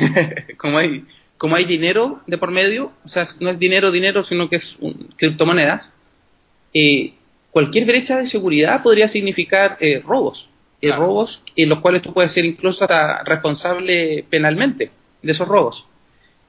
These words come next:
Speaker 1: Y es por eso que hay varias capas de seguridad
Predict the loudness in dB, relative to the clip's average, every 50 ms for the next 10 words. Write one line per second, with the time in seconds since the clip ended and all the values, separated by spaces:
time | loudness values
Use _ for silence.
0 | _ _ 0 0 2 4 2 2 2 2 0 -2 0 0 0 0 0 0 -2 -2
1 | 0 2 2 2 2 2 0 -2 -4 -14 _ _ -2 -2 0 0 0 0 0 -2
2 | -2 -2 0 0 2 4 4 4 4 2 -2